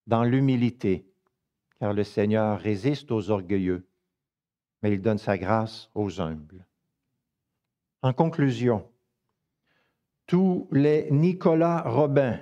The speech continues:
de ce monde qui gonflent leur torse, qui se pensent être leur propre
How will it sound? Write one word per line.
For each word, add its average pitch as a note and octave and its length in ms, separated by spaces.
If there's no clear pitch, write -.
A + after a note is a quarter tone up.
de C3 220
ce C#3+ 200
monde A#2 520
qui G#2+ 160
gonflent D3+ 880
leur B2 320
torse, - 640
qui C#3+ 500
se - 260
pensent C#3 480
être C#3+ 280
leur B2+ 260
propre D#3 320